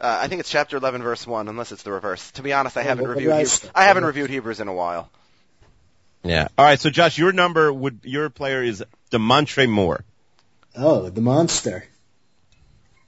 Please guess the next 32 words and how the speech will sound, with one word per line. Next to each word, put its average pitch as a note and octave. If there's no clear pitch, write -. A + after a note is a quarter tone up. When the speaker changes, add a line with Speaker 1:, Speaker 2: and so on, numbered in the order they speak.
Speaker 2:
Yeah, C#3+
DeMontre B2+
Speaker 3:
So C#3+
what C3+
Speaker 2:
Moore, D3
I C#3
think, C3
I B2+
think D3+
he -
was C#3+
taken D3
in C3+
the A#2
draft, C3
um, A2+
I A2
wanna A#2
say A2+
in, A2
uh, G#2+
what A2
year A2
are G#2
we G2+
now? F#2+
I G#2
wanna A#2
say A#2
two -
thousand C#3+
thirteen. D3